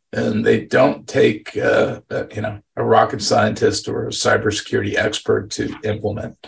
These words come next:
Um, it's, it, it boils down to, George, it boils down to basic cy-, what we call cybersecurity hygiene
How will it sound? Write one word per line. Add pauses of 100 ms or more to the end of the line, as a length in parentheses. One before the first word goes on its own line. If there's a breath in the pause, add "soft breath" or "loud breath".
(460 loud breath)
Um, (200)
it's,
it,
it
boils
down
to,
George,
it
boils
down
to
basic
cy-,
what
we
call
cybersecurity
hygiene